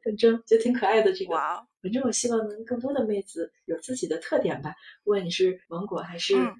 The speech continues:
Speaker 1: 桃子还是草莓还是梨，<laughs> 反正，嗯，只要是有自己的
Speaker 2: <laughs>
Speaker 1: 特点和想法，清楚自己的人生阶段，独立的思想，嗯，也找到自己跟外界的一个平衡，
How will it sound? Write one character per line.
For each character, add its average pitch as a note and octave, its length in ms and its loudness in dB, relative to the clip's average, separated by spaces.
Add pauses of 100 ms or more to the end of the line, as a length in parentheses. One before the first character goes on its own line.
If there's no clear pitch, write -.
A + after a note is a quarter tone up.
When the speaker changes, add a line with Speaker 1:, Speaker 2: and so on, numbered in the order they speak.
(140)
Speaker 1:
桃 F3 200 -6
子 G#3 220 4
还 E3+ 100 -4
是 F3+ 460 0
草 D#3 220 -10
莓 E3 160 0
还 G3 100 0
是 G3 120 6
梨， F3+ 200 6
<laughs> B3 80 2
反 B3+ 100 8
正， B3 160 6 (540)
嗯， G#3+ 340 -4
只 F#3 120 -10
要 F#3+ 120 -6
是 B3+ 200 0
有 E3 160 2
自 E4 120 -4
己 C#4+ 120 2
的 - 120 0 (320)
Speaker 2:
<laughs> - 300 -12
Speaker 1:
特 C4+ 180 0
点 F3 180 4
和 F#3+ 100 -12
想 - 280 -4
法， - 240 -8 (240)
清 D4 220 -2
楚 G#3 240 0
自 A3+ 160 -2
己 D#3+ 200 -4
的 E3+ 200 -4
人 F#3 100 -10
生 A3+ 180 -2
阶 B3 200 0
段， A#3+ 280 0 (140)
独 F3 140 -6
立 C4+ 160 -2
的 F#3 100 -6
思 - 220 -4
想， - 180 -6 (320)
嗯， F3+ 160 -6
也 F3 160 -8
找 D#3 160 -6
到 G3+ 180 -4
自 G3+ 140 -8
己 D3 140 -6
跟 F#3+ 280 -6 (120)
外 G#3+ 160 -2
界 G3 180 2
的 E3+ 80 -2
一 E3 80 -4
个 G#3 100 -4
平 F#3+ 280 -8
衡， - 200 -14